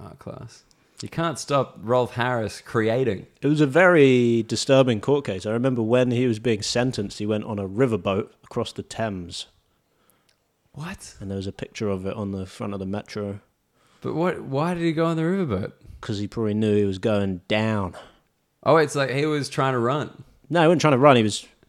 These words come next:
Speaker 2: probably enjoying a last taste of freedom before sentencing along the river.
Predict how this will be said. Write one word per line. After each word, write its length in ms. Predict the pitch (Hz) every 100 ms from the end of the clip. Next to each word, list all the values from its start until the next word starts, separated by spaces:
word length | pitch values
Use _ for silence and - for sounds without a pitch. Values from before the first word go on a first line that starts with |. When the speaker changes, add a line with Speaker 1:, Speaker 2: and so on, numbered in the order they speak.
| _
Speaker 2:
probably 220 | 135 127
enjoying 360 | 120 117 123 117
a 60 |
last 240 | 113 120 -
taste 240 | 127 -
of 80 | 107
freedom 360 | - 127 135 101
before 300 | 101 110 101
sentencing 640 | 117 110 - 101 95 87 - _ _ _ -
along 240 | 101 101
the 80 | 98
river. 360 | 113 98 90